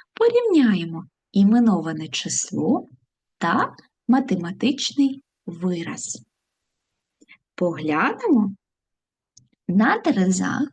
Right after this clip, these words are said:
у нас з вами з одного боку гіря п'ять кілограмів, а з іншого два кілограми, додати два кілограми та додати два кілограми.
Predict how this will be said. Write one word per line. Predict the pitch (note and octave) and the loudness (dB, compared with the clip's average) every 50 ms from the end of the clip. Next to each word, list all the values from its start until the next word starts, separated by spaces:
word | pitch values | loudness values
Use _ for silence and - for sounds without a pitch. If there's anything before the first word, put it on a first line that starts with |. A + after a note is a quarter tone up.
| _ _ _ | _ _ _
у | G3+ F3+ F3 | -6 -4 -2
нас | F#3 F#3 A#3 B3 | 0 0 0 0
з | B3 C4+ B3+ - | -2 -6 -4 -2
вами | D4 C#4+ C#4 B3 G3 F#3+ F#3 | 0 2 2 2 0 0 -2
з | - - | -2 -2
одного | G3 G3+ G3 A3 A#3 A3 G3 F#3+ F3+ E3 | -2 -4 -2 -2 0 0 0 0 -2 -6
боку | D#3 F3 F3 F3 F3 E3 - - - F#3+ | -8 -10 -8 -8 -8 -8 -10 -8 -6 -6
гіря | F3+ D3+ F3 F3+ F#3+ F#3+ - - - - - | -4 -2 0 2 2 2 2 0 -4 -6 -8
п'ять | - A3 - C#4 B3 B3 - - - | -8 -6 -2 0 0 0 -2 -4 -6
кілограмів, | - - F4 G4 A4 A4 G#4+ - - E4+ C#4+ G#3+ F3+ F3+ - - - _ _ _ _ _ - - - - - - - | -4 -2 0 0 0 0 -2 -6 -2 0 2 2 2 0 -4 -6 -10 _ _ _ _ _ -20 -16 -16 -16 -16 -16 -10
а | - - F#3 F#3+ - F#3 | -4 0 2 2 2 2
з | F#3 - - | 0 -2 -4
іншого | E3 D#3+ F#2 - G3+ - - - F4+ G#4+ G#4 G#4 A4+ A#4+ A#4+ - _ _ _ _ _ _ _ _ _ _ _ _ _ _ _ | -2 -2 0 0 -2 -2 -2 0 0 0 0 -2 -4 -4 -4 -8 _ _ _ _ _ _ _ _ _ _ _ _ _ _ _
два | G3+ G3 G3 G3+ G3 A3 A#3+ C4+ C#4+ | -8 -4 -2 0 0 2 2 0 0
кілограми, | C#4+ - D4 C#4+ D4 C#4+ C#4 C#4+ D4 C#4+ D4 D4 D4+ D4+ D4+ F4 - _ - | 0 0 0 2 2 2 0 0 0 0 0 0 0 -2 -6 -8 -8 _ -4
додати | G3+ E4+ F#4+ - B4+ B4+ - B3 | -4 -2 -2 -2 -4 -2 -4 -6
два | A3 - - - D#3 - - G3 G3 G3 | -6 -6 -10 -10 -10 -8 -6 -6 -6 -4
кілограми | - D4+ D#4 D#4+ D#4 C#4+ D#4 - E4 E4 E4+ F4 E4+ E4+ - _ | -2 -2 -2 0 -2 -2 -2 -4 -4 -6 -8 -8 -10 -12 -14 _
та | - G3 G3 | -6 -4 -4
додати | F#3 - F3 - - - E3+ G3+ G3 - E4+ F4 - _ _ _ _ _ _ | -4 -4 -6 -6 -6 -6 -6 -6 -6 -6 -10 -12 -12 _ _ _ _ _ _
два | - E3+ - C#3 B2 B2 G3+ B3 | -12 -10 -8 -8 -6 -4 -4 -4
кілограми. | A#3+ - - G#3 F#3+ E3+ F3 - - - F3 F3+ F#3+ F3+ F#3 | -4 -4 -4 -4 -4 -4 -6 -8 -8 -8 -6 -4 -4 -4 -4